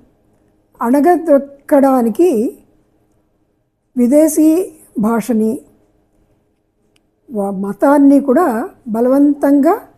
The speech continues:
ప్రజల్లో ప్రభో-, ప్రలోభాలకి గురిచేసి ప్రవేశపెట్టారు। కానీ ఈ మధ్య కాలంలో సంస్కృత సాహిత్యాలకి విలువని మళ్ళీ ప్రజలు తెలుసుకుంటున్నారు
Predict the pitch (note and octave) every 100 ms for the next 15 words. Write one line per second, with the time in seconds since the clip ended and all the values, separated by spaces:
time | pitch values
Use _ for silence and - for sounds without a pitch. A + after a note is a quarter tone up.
0 | _ _ _ _ B3 A3 C4 B3+ C4+ B4
1 | - _ _ _ _ _ _ _ _ _
2 | _ _ _ - A3 G#3+ A#3 D4 C#4+ E4
3 | - C#4 A#3+ D4+ D4 D4+ C4+ A3 - _
4 | _ _ _ _ _ _ _ _ _ _
5 | G#3+ A3+ B3 D4 C#4 C#4 C5 F5+ - B3+
6 | A#3 G#3 G#3+ G3 F#3 F#3 _ _ _ _
7 | _ _ _ _ _ _ _ _ - D#4+
8 | F#4+ C4+ D4+ G4+ - _ _ - A#3 D#4+
9 | F#4+ F#4 D4+ D4+ C4+ B3 A3+ G#3+ _ _
10 | _ _ _ _ _ _ - - C4 D#4+
11 | - F4+ F#4+ C#4+ C4 A#3+ B3+ - A#3+ A3
12 | F#3+ G#3 G3 G#4 _ _ _ _ _ _
13 | _ _ _ C4+ A#3+ C#4+ F#4 D#4+ A#3+ A#3
14 | C#4+ F#4+ F#4+ C4+ B3 C#4+ A#4 - A#3+ G#3+
15 | - G#3 G3 F#3